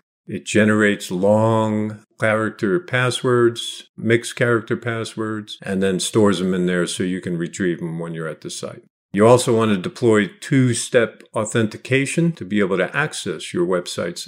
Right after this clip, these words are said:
admin section, right? So either with an authentication app or a text to your phone or something like that. Two-step authentication. Don't be able to just log right in, and, uh,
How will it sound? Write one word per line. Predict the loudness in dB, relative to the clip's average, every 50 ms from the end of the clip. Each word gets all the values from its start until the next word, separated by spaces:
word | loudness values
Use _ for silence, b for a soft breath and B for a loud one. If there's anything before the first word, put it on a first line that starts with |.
| -10 -8
admin | -6 -6 -4 -4 -4 -6 -6 -4
section, | -2 0 0 0 0 -2 -4 -4 -4 -4 -4 -6 _ -20
right? | -16 -14 -12 -12 -12 -12 -14
So | -14 -12 -10 -6 -6 -4 -4 -6 -8 -10 -6
either | -4 -4 -2 0 0 0 0 0
with | 0 -2 -2 -2 -2 -4
an | -4 -4 -4
authentication | -4 -4 -4 -6 -6 -4 -2 -2 -2 -2 -4 -8 -6 -2 0 0 0 0 -2 -6 -6 -6 -6 -4
app | -2 0 0 0 -2 -6 -12 -20 -20 _ _ -16
or | -10 -6 -4 -2 -2 -4
a | -4
text | -6 -4 0 0 0 0 -2 -10 -16 -10 -6
to | -2 0
your | 0 0 -2
phone | -2 -2 -2 -2 0 -2 -2 -4 -6 -6 -8 -8 -8
or | -6 -4 -2 -2 -2
something | -4 -4 -4 -2 -2 -2 -2 -4 -6 -4 -2
like | -2 -2 -2 -2 -2 0
that. | 2 2 2 0 -2 -8 -16 _ -4
Two-step | 0 0 0 0 0 0 2 2 2 2 0
authentication. | 0 0 0 0 -2 -4 -4 -4 -6 -8 -8 -2 0 0 0 0 -2 -4 -4 -4 -4 -2 0
Don't | 0 0 0 0 -2 0
be | 2 2
able | 2 2 0
to | -2 -2
just | -4 -4 -6 -4 -4
log | -4 -4 -2 2 4 6 6 6 6 4 2
right | 2 0 2 2 0 -2
in, | -2 -4 -4 -6 -8 -10 -12 -14 _
and, | -18 -18 -14 -12 -10 -10 -10 -10 -10 -10
uh, | -12 -12 -12